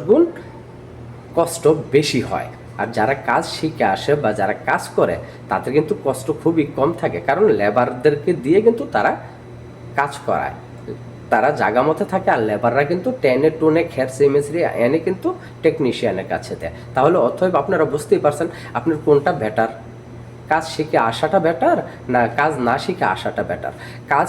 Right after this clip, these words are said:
শিখে আসলে আপনার টাকা প্রফিট পাবেন অনেক বেশি। যেমন কোম্পানিতেও যদি আপনি কাজ শিখে আসেন, তাও আপনি বারোশো থেকে পনেরোশো রিয়াল আপনি স্যালারি পাবেন,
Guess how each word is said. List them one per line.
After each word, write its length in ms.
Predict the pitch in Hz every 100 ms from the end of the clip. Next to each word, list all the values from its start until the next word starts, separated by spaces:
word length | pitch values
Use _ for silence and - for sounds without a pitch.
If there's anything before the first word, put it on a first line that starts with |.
| -
শিখে 260 | 226 208 160
আসলে 200 | 135 - 220
আপনার 200 | 190 185 175
টাকা 180 | 151 156 -
প্রফিট 320 | 147 - 190 123
পাবেন 240 | 139 143 156
অনেক 260 | - 139 220 -
বেশি। 260 | 110 - 80 - - - - - - - -
যেমন 220 | 151 180 214 - - -
কোম্পানিতেও 560 | 147 143 175 214 220 240 143
যদি 160 | 139 123
আপনি 140 | 117 127 -
কাজ 120 | 127 143
শিখে 220 | - - 95
আসেন, 180 | - 170 233 - -
তাও 140 | 120 127
আপনি 140 | 143 170
বারোশো 240 | 110 143 -
থেকে 120 | 123 120
পনেরোশো 320 | 139 165 185 113
রিয়াল 160 | 117 143
আপনি 140 | - 185 - - - -
স্যালারি 320 | 131 113 92 87
পাবেন, 220 | 80 80